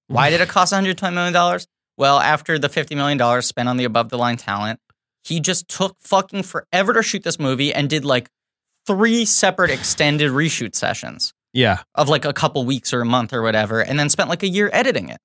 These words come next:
Speaker 1: He kept on editing it, going back, reshooting
Speaker 2: Doing
Speaker 1: for another couple
Speaker 2: reshoots,
Speaker 1: weeks,
Speaker 2: yes.
Speaker 1: going back. He said they shot the ending, like, four times 'cause they couldn't find a satisfying ending.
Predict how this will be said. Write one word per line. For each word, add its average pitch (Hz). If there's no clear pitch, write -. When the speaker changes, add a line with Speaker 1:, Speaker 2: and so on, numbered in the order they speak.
Speaker 1:
He 175
kept 220
on 202
editing 196
it, 185
going 165
back, 151
reshooting 151
Speaker 2:
Doing 127
Speaker 1:
for 123
another 143
couple 127
Speaker 2:
reshoots, 135
Speaker 1:
weeks, 135
Speaker 2:
yes. 113
Speaker 1:
going 143
back. 127
He -
said 262
they 240
shot 240
the 214
ending, 240
like, 180
four 175
times 180
'cause -
they 160
couldn't 165
find 151
a -
satisfying 147
ending. 156